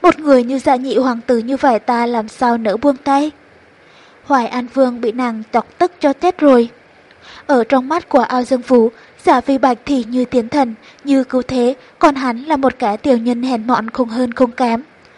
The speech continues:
Trong mắt của nàng, toàn sự khinh miệt đối với hắn, hắn căn bản không bao giờ có thể đứng ngang hàng với Dạ Phi Bạch. Sắc mặt của hắn có chút thẹn đỏ ửng lên. Bởi vì phẫn nộ, mày không tự chủ được nhíu lại.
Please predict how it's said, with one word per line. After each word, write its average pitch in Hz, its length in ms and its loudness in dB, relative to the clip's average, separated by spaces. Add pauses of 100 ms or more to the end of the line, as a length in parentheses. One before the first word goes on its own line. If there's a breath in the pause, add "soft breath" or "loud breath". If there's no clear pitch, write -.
(340 loud breath)
Trong 262 220 2
mắt 339 180 0
của 294 160 6
nàng, 254 220 2 (380 loud breath)
toàn 254 240 4
sự 247 220 0
khinh 262 280 -4
miệt 254 240 2
đối 226 160 4
với 240 180 -2
hắn, 226 280 -4 (380 loud breath)
hắn 247 200 -4
căn 285 200 -2
bản 262 200 0
không 254 240 -2
bao 262 120 2
giờ 247 240 0
có 233 160 -4
thể 240 220 -2
đứng 226 260 -4
ngang 262 180 -4
hàng 247 320 -6
với 220 260 -4
Dạ 254 120 0
Phi 254 220 -4
Bạch. 247 200 2 (960 loud breath)
Sắc 359 200 0
mặt 294 200 0
của 254 100 4
hắn 240 340 -4
có 220 240 0
chút 359 300 0
thẹn 247 280 -2
đỏ 202 120 4
ửng 214 260 -4
lên. 294 280 4 (640 soft breath)
Bởi 233 300 4
vì 285 120 2
phẫn 240 240 -4
nộ, 262 260 4 (400 loud breath)
mày 269 240 2
không 262 260 -2
tự 269 140 0
chủ 240 260 0
được 262 240 2
nhíu 233 180 0
lại. 247 320 0